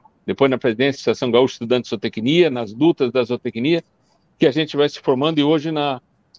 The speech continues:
como conselheiro da Associação Brasileira de Zootecnistas. E aí eu quero fazer um pedido, mesmo que o Omar fez, mas a todos vocês,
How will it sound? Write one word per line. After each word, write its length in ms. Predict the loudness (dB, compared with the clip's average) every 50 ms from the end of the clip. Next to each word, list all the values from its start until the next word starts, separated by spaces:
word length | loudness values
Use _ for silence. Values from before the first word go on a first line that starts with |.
| _ -20 -20 _ _ _ _ _ _ _ _
como 220 | 2 2 2 4
conselheiro 480 | 4 2 2 4 4 4 6 6 6 6
da 80 | 4
Associação 340 | 2 4 2 0 0 0 0
Brasileira 400 | 2 2 2 2 4 4 4 4
de 80 | 2 2
Zootecnistas. 720 | 0 0 0 -2 -4 -4 -4 -4 -6 -8 -10 -14 -10 -2 2
E 120 | 4 4
aí 100 | 6 6
eu 80 | 4 4
quero 160 | 2 0 0
fazer 220 | 0 0 0 0
um 80 | -2 0
pedido, 420 | -2 -2 -2 2 2 2 2 2
mesmo 380 | 2 4 4 4 4 2 -4 -6
que 160 | -4 -4 -2
o 160 | -2 -2 -2
Omar 200 | -2 -2 -2 -2
fez, 220 | -2 -4 -4 -4 -2
mas 180 | -4 -4 -4
a 80 | -4 -2
todos 220 | 0 -2 0 0
vocês, 400 | -2 -2 0 0 -2 -2 -2 -6